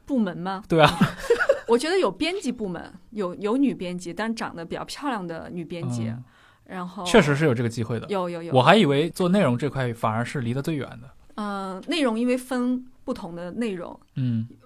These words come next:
Speaker 1: 内容分为时装，然后美容，像我们是最土的一个部门，
Speaker 2: 嗯。
Speaker 1: 叫专题。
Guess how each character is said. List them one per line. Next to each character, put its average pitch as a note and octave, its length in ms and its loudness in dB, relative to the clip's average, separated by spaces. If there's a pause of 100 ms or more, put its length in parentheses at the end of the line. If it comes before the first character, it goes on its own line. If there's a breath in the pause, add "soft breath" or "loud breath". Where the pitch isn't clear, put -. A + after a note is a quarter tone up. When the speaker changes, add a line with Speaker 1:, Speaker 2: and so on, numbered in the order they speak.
(100)
Speaker 1:
内 C4 160 0
容 A3 160 0
分 A#3 160 -4
为 F#3+ 180 -4
时 - 280 -8
装， G#3+ 440 -4
然 F#3+ 120 -8
后 G3+ 100 -6
美 F#3+ 180 -4
容， E3 240 -12
像 B3+ 220 -2
我 G3 60 -2
们 E3+ 340 -12
是 - 240 -6 (120)
最 A#2+ 140 0
土 - 280 -8
的 F3 80 -8
一 F3+ 40 -6
个 F#3 80 -8
部 F3+ 120 -10
门， F3 180 -10
Speaker 2:
嗯。 - 20 -12
Speaker 1:
叫 F3 120 -8
专 F#3+ 260 -8
题。 - 300 -14